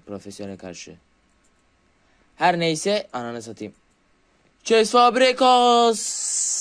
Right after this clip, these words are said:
Dışarı. Güzel bir vuruş ama dışarı. Ee, Minecraft videoları da gelecek arkadaşlar. Ee, fifa yirmi üç falan filan işte. Onların videosu da gelecek.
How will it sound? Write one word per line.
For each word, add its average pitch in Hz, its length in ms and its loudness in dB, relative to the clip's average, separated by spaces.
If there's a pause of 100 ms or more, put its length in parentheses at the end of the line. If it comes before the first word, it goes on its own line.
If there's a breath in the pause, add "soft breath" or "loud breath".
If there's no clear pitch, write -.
(340)
Dışarı. 143 760 2 (680)
Güzel 165 280 -2
bir 147 120 -6
vuruş 160 580 -2 (240)
ama 156 180 0
dışarı. 139 420 -2 (760 loud breath)
Ee, 175 380 2 (460)
Minecraft 202 460 0
videoları 190 340 2
da 208 80 4
gelecek 147 320 2
arkadaşlar. 135 720 0
Ee, 127 300 0
fifa 143 260 -4
yirmi 135 320 -2
üç 127 100 -12
falan 135 340 0
filan 139 380 -4
işte. 143 440 -6 (200)
Onların 143 360 -6
videosu 143 360 -8
da 147 80 -2
gelecek. 120 600 -6